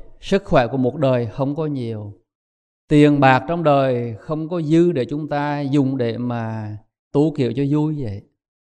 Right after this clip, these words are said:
Chúng ta nhớ tất cả mọi thứ có thể mất được, nhưng mà khi quý vị mất sức khỏe rồi thì không lấy lại được.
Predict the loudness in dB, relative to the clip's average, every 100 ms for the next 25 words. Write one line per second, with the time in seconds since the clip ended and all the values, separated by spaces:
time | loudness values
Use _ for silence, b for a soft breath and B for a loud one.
0 | _ _ _ _ _ _ 0 2 6 6
1 | 6 4 2 4 4 4 0 0 -2 -2
2 | -6 -4 -4 -2 -2 -4 -2 -2 -2 -4
3 | -8 -8 -6 -6 -6 -4 -4 -2 -4 -4
4 | -6 -2 -2 -2 -4 -4 -6 -8 -10 -14
5 | -18 _ _ -6 -4 -4 -4 -8 -8 -10